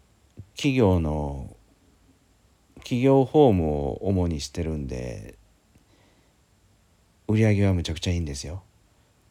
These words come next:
もう完全に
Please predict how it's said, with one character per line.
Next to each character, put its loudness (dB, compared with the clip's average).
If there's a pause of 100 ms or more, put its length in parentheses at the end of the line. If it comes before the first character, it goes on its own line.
(1080)
も -2
う -2
完 2
全 2
に 2